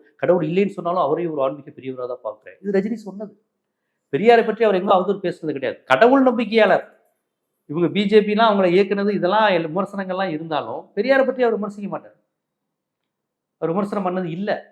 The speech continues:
அவருக்கு தெரியும் தமிழ்நாட்டுடைய சூழல். கடவுளை மறுத்த பெரியாரை தீவிர கடவுள் நம்பிக்கை கொண்ட ரஜினி கூட விமர்சிக்க மாட்டார். எங்க நீங்க ர-, சி-, ரஜினி தான் இப்ப சந்திச்சு வந்துட்டீங்களே, இப்ப நண்பர் ஆயிட்டாரே உங்களுக்கு. ஒரு காலத்துல,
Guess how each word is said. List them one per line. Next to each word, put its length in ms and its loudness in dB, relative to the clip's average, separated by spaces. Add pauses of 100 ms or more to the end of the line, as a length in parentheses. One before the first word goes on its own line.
(1300)
அவருக்கு 320 0
தெரியும் 300 -2
தமிழ்நாட்டுடைய 520 -6
சூழல். 360 -16 (1400)
கடவுளை 340 2
மறுத்த 400 -2
பெரியாரை 540 -2 (220)
தீவிர 320 -2
கடவுள் 240 0
நம்பிக்கை 220 -8
கொண்ட 160 -6
ரஜினி 260 -4
கூட 160 -2
விமர்சிக்க 380 -8
மாட்டார். 320 -8 (1600)
எங்க 160 0
நீங்க 200 2
ர-, 120 2
சி-, 260 -2
ரஜினி 300 0
தான் 140 0
இப்ப 100 -2
சந்திச்சு 320 -2
வந்துட்டீங்களே, 380 -2
இப்ப 160 -2
நண்பர் 300 2
ஆயிட்டாரே 320 2
உங்களுக்கு. 300 -6
ஒரு 160 -4
காலத்துல, 340 4